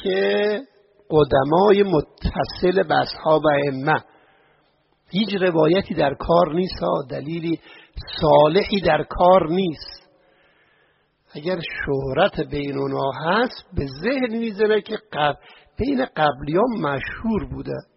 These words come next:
خیلی بعیده، هیچ دلیل صالحی نیست. در این میان اینا مشهوره، یهو مشهور شده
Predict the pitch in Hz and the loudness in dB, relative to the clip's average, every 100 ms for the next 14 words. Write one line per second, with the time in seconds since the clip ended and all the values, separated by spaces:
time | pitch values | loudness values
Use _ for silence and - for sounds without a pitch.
0 | _ - - 202 269 214 175 147 139 147 | _ -20 -6 -4 -4 -6 -4 -2 -2 -2
1 | 143 147 131 _ - _ _ - 196 175 | -4 -4 -4 _ -20 _ _ -6 -6 -4
2 | 190 - - 139 156 160 196 196 - - | -2 -4 -4 -4 0 0 2 2 2 0
3 | 151 143 156 202 202 196 208 277 294 - | 4 4 4 0 -2 0 4 4 4 0
4 | - _ _ _ _ _ _ _ _ _ | -20 _ _ _ _ _ _ _ _ _
5 | _ _ - _ _ - 147 170 175 190 | _ _ -20 _ _ -10 4 6 6 2
6 | - _ _ _ _ 214 180 165 160 180 | -8 _ _ _ _ -4 -2 0 2 6
7 | 196 240 254 233 240 240 208 190 180 240 | 10 10 10 8 6 6 6 4 2 0
8 | 269 285 269 247 220 277 330 285 233 - | 8 8 8 8 10 10 8 6 6 4
9 | 277 302 233 226 220 | 2 2 2 2 8